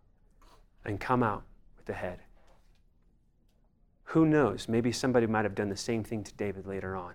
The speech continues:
and execute him in the same way. You s-,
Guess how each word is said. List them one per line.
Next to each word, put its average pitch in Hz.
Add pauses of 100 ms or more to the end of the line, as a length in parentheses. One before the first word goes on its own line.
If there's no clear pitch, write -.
(200)
and 104 (280)
execute 101
him 98
in 98
the 95
same 98
way. 95 (2750)
You 120
s-, -